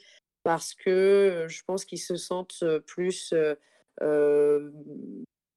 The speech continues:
plus en confiance avec quelqu'un qui parle la langue du fait, euh, de se dire qu'ils vont, que cette personne va rester,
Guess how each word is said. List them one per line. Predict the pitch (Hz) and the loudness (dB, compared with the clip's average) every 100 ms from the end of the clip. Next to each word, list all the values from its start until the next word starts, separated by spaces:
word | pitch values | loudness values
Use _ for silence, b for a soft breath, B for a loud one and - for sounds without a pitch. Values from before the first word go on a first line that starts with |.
| - - | -16 -14
plus | - 202 | -2 4
en | 208 | 4
confiance | 208 208 - 220 233 | 4 0 2 0 2
avec | 190 165 | -2 -2
quelqu'un | 185 170 196 202 | -4 -4 -2 -4
qui | 196 180 | -4 -10
parle | - 180 | -4 -2
la | 175 175 | 0 0
langue | 180 208 208 | 0 0 -2
du | 185 | -8
fait, | 175 185 185 - 170 | -6 -4 -4 -6 -4
euh, | 156 151 | -2 -2
de | 156 | -6
se | 160 | -12
dire | 170 185 | -8 -8
qu'ils | - 156 | -8 -16
vont, | 147 151 147 147 143 151 _ _ _ | -18 -14 -12 -12 -14 -18 _ _ _
que | - | -12
cette | 160 160 | -8 -4
personne | 156 - 175 | -2 -2 -2
va | 165 | -2
rester, | 151 170 - - 185 | 0 -2 -2 -2 -2